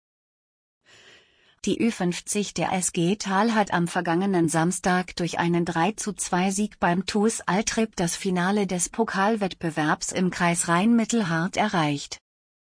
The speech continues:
Nach einem frühen null zu zwei Rückstand besann sich die Mannschaft auf ihre Stärken und drehte die Partie durch Tore von Volker Kampmann,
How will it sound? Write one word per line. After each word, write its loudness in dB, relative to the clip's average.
Nach 4
einem 0
frühen 2
null 0
zu -4
zwei 0
Rückstand 0
besann 2
sich -2
die 0
Mannschaft 2
auf 0
ihre 0
Stärken 0
und -2
drehte 0
die 0
Partie 0
durch -2
Tore 0
von 2
Volker 0
Kampmann, 0